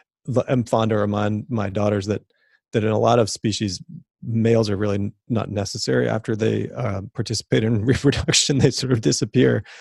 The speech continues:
Um, and it's really just the, the women around with the, with the, uh, with the young. So I guess what I'm trying to say is that there's not a lo-, lot of evolutionary pressure to keep men around. Um, maybe it's why men have a shorter lifespan. Uh, they don't really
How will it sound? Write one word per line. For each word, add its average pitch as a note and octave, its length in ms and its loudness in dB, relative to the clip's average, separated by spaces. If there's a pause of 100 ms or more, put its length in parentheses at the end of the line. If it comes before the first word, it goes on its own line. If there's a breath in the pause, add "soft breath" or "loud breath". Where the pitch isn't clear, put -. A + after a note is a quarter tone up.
(280 loud breath)
Um, G#2+ 300 2
and G#2+ 80 2
it's G#2+ 140 -2
really A2 200 4
just G#2+ 280 -4
the, G#2 300 -2
the A#2 140 -4
women A2 440 -4
around G#2 280 -4
with G2+ 160 -6
the, G2+ 240 -4 (540)
with A#2 220 -4
the, G2+ 420 -2
uh, G2+ 180 -2
with G2+ 160 -6
the - 160 -6
young. A2 340 0
So G#2+ 200 2
I A2+ 100 -2
guess A#2 280 2 (260 soft breath)
what A#2+ 100 2
I'm A#2 80 4
trying B2 180 4
to B2 60 2
say A2+ 140 0
is G#2+ 160 4
that A2 100 -2
there's A2+ 160 0
not B2+ 140 4
a B2+ 60 6
lo-, A#2 180 4 (100)
lot A#2 200 2
of - 100 -6
evolutionary A#2 500 -2
pressure A2+ 300 -4
to G#2 80 -2
keep A#2+ 280 -4
men A2 200 0
around. G#2 500 -4 (200)
Um, G2 320 -4 (240)
maybe G#2 180 2
it's G#2 120 -4
why G#2 440 0
men G2 320 -4 (320)
have G2+ 180 -4
a F#2+ 80 -6
shorter G2 240 -4
lifespan. F#2+ 580 -2 (220)
Uh, F#2+ 240 -6 (340)
they A#2+ 80 -2
don't B2+ 80 2
really A2+ 220 2